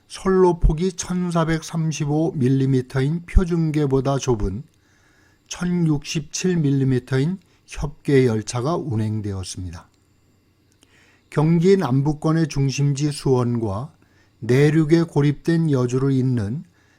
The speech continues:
칠십삼점사 킬로미터 노선의 수려선은 오랜 세월을 두고 서민들과 화물을 실어 나릅니다. 쌀이 한 말의 일원이던 당시에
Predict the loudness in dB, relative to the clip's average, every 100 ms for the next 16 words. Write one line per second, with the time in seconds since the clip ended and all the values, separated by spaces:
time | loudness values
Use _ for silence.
0 | _ -6 -2 -2 -2 -4 -4 -4 -4 -2
1 | -2 0 -2 -2 -4 -4 -2 0 2 0
2 | 0 0 2 0 0 0 0 -2 -6 -8
3 | -4 -2 -2 -4 -4 -8 -12 _ _ _
4 | _ _ 0 4 6 6 2 0 0 0
5 | 0 -2 -2 -4 -4 -4 -8 _ _ _
6 | _ -6 0 2 2 2 2 0 2 -2
7 | -2 -10 -6 -2 0 0 0 0 -2 -8
8 | -6 -4 -4 -4 -8 -10 -14 -20 _ _
9 | _ _ _ _ _ _ _ -20 -20 -20
10 | _ _ -4 4 4 4 2 2 4 4
11 | 4 2 2 2 0 0 0 0 -2 -4
12 | -4 -4